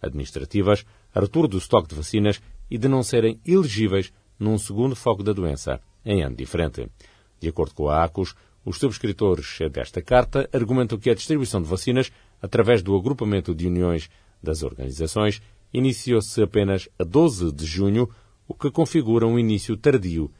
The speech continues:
da campanha de vacinação. De acordo com a acus, os representantes das organizações de sanidade animal reclamam que sejam elegíveis nos apoios os produtores que só puderam vacinar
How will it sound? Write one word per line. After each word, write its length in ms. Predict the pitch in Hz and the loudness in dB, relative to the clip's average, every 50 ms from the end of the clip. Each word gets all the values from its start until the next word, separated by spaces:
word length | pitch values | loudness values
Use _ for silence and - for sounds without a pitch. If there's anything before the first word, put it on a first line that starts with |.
| _ _ _ _ - | _ _ _ _ -8
da 120 | - 87 | -6 -6
campanha 440 | 80 - 127 113 - 101 82 67 62 | -4 -2 -4 -2 -2 -2 -2 -2 -4
de 80 | 60 58 | -8 -10
vacinação. 760 | 60 64 - - 71 67 69 - - 92 85 76 64 58 58 - _ - _ _ _ _ _ _ | -12 -12 -10 -8 -8 -8 -6 -4 -2 0 0 0 -2 -6 -10 -16 _ -20 _ _ _ _ _ _
De 120 | - 82 | -4 -4
acordo 420 | 82 - - 98 90 76 76 71 67 | -2 2 2 2 2 2 -2 -6 -6
com 160 | - 80 73 | -4 -4 -2
a 180 | 69 73 82 | 0 0 0
acus, 320 | 87 92 - - 110 98 - _ _ _ _ _ - | 0 0 -2 -4 -6 -6 -8 _ _ _ _ _ -6
os 180 | 110 104 92 104 | -4 -2 -2 -2
representantes 920 | 101 95 104 95 - 101 87 104 101 90 107 101 92 82 - 95 85 80 | -2 -2 -2 -2 -2 -2 0 0 0 0 0 0 0 0 -2 -2 -4 -2
das 220 | 78 104 95 82 92 | 0 0 2 4 4
organizações 640 | 110 101 90 95 92 85 85 82 - - 98 87 78 | 2 4 4 2 0 0 -2 -4 -2 -2 -2 -2 -2
de 60 | - | -2
sanidade 360 | - 87 80 71 67 62 62 | -4 -2 -2 -2 -4 -4 -4
animal 440 | 65 76 85 90 98 98 104 113 117 - - _ _ _ - | -4 -2 0 2 4 4 4 2 0 -4 -14 _ _ _ -4
reclamam 420 | - 123 - - 156 139 131 127 110 | -2 -2 0 2 4 4 4 2 0
que 60 | - | 0
sejam 240 | - 123 98 101 123 | 0 0 0 2 0
elegíveis 480 | 127 117 98 98 110 107 92 95 82 | 0 0 2 2 2 2 2 2 0
nos 200 | 90 85 76 78 | 0 -2 -2 -2
apoios 480 | 92 78 - 107 123 151 185 180 - - | -2 0 2 4 4 4 4 0 -2 -4
os 140 | 156 135 - | -6 -6 -4
produtores 580 | - 165 170 147 127 110 - 135 127 107 - - _ _ _ _ _ _ - | -2 0 0 0 0 2 2 4 4 2 0 -6 _ _ _ _ _ _ -4
que 80 | - | 0
só 100 | - 180 | 0 2
puderam 320 | 131 131 147 143 139 131 113 | 2 2 4 4 4 4 4
vacinar 540 | 110 113 - - 123 117 110 107 101 - | 2 0 0 0 0 2 2 2 2 0